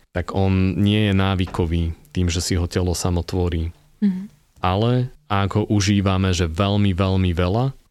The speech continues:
Speaker 1: tak telo si ho vtedy bude tvoriť trochu menej.
Speaker 2: Aha.
Speaker 1: Ale keď ho prestaneme užívať, tak si ho telo bude ďalej tvoriť.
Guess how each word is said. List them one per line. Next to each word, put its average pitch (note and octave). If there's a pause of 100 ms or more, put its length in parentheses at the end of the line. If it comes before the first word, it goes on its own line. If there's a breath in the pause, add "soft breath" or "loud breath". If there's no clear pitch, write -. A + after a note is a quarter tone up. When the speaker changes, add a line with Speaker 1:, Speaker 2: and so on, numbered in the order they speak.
(120)
Speaker 1:
tak F2+
telo G#2
si G#2
ho F#2+
vtedy F#2+
bude F#2
tvoriť F#2
trochu F#2+
menej. G2
Speaker 2:
Aha. D#3 (560)
Speaker 1:
Ale F#2
keď G2+
ho -
prestaneme G2
užívať, A2 (320)
tak F#2+
si G2
ho G2
telo G2
bude F2+
ďalej F2
tvoriť. E2